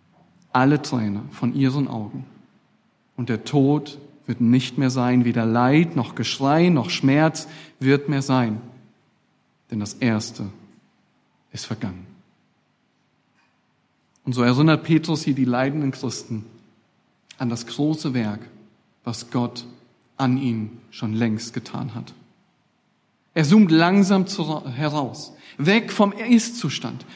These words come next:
zu dem, was Gott vollbracht hat. Und er lenkt unsere Blicke langsam aber sicher weg vom Leid. Wir sind sicher,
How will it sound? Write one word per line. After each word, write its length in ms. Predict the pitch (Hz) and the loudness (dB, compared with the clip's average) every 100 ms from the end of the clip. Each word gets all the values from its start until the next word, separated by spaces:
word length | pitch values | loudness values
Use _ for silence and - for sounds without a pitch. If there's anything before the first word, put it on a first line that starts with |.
| - | 0
zu 140 | 196 | 4
dem, 240 | 190 220 | 6 6
was 240 | 208 202 208 | 6 2 2
Gott 200 | 202 214 | 2 4
vollbracht 540 | - 135 - 117 - | 2 0 0 -8 -8
hat. 200 | 143 - - - _ _ _ _ _ _ _ _ _ _ _ _ _ | -10 -12 -16 -20 _ _ _ _ _ _ _ _ _ _ _ _ _
Und 100 | 131 | 0
er 80 | 127 | 2
lenkt 300 | 143 165 165 | 2 2 0
unsere 320 | 143 127 117 | -2 -2 -4
Blicke 540 | 117 127 147 175 160 156 - - | -2 0 -2 -4 -8 -8 -16 -6
langsam 540 | 113 120 147 170 180 | 0 2 2 2 2
aber 180 | 170 160 | 0 -2
sicher 440 | 127 123 - 117 110 | -2 -4 -4 -6 -4
weg 280 | 123 - - - _ _ _ _ _ _ | -6 -6 -20 -20 _ _ _ _ _ _
vom 240 | 123 113 | -8 -6
Leid. 540 | 113 110 117 - - _ _ _ _ _ _ _ _ _ _ _ _ _ _ _ _ _ | -4 -6 -10 -14 -20 _ _ _ _ _ _ _ _ _ _ _ _ _ _ _ _ _
Wir 240 | 131 156 165 | 0 2 2
sind 260 | 165 143 | 0 -2
sicher, 440 | - 127 147 - | -2 -4 -4 -4